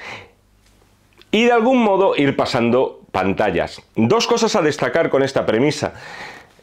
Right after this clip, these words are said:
La primera, que de algún modo Perseguido es la profecía autocumplida. <laughs> La película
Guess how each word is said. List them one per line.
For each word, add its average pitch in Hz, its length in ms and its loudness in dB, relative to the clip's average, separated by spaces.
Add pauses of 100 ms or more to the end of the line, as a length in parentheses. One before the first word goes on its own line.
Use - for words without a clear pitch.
La 123 200 2
primera, 165 380 2
que 208 80 2
de 175 60 2
algún 151 260 2
modo 196 240 2
Perseguido 143 440 0
es 180 100 0
la 175 180 2
profecía 139 540 0
autocumplida. 117 1120 0 (260)
<laughs> 175 260 -2
La 120 300 0
película 175 680 2